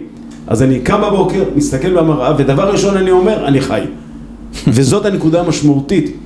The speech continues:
ולכן אני אומר, לא משנה באיזה עיסוק אתם עסוקים, אל תשאבו לעסק. אל תיתנו לעסק להיות המעביד שלכם,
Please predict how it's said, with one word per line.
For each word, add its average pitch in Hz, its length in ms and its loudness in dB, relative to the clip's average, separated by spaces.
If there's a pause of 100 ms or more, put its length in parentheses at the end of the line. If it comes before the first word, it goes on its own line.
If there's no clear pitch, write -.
(240)
ולכן 135 320 2
אני 190 160 2
אומר, 165 420 2 (260)
לא 160 120 2
משנה 185 380 -2
באיזה 156 260 2
עיסוק 156 300 2
אתם 143 200 0
עסוקים, 131 520 0 (400)
אל 202 120 2 (100)
תשאבו 160 760 0 (220)
לעסק. 139 420 0 (420)
אל 196 180 2
תיתנו 165 260 2
לעסק 151 440 0
להיות 147 180 2
המעביד 143 400 2
שלכם, 165 380 0